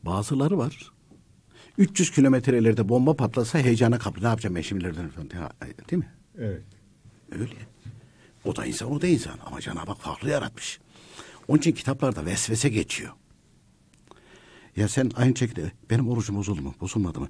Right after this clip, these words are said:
Speaker 1: Ne oldu benim orucum? Yuttun mu, yutmadın mı?" Yani yapısından kaynaklanan bir vesveseye hemen tak diye giriyor. E, dolayısıyla böyle bir halet ruhiyesi olan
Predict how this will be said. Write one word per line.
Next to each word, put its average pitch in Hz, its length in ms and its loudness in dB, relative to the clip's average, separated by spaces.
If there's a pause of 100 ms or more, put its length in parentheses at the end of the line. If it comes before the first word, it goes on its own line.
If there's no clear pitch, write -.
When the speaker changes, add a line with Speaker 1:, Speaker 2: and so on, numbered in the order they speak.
(220)
Speaker 1:
Ne 107 60 4
oldu 120 200 4
benim 87 160 -2
orucum? - 220 -8 (180)
Yuttun 123 260 4
mu, 80 100 2
yutmadın 117 420 0
mı?" 67 180 -4 (1900)
Yani 62 220 -8
yapısından 73 380 -4
kaynaklanan 80 480 -8
bir 90 120 -8
vesveseye 104 480 -4
hemen 107 200 -4
tak 143 260 -8
diye 147 120 2
giriyor. 107 320 0 (500)
E, 64 100 -8
dolayısıyla 71 420 -4
böyle 80 220 -2
bir - 100 -12
halet 69 380 -8
ruhiyesi - 400 -8
olan 113 160 -10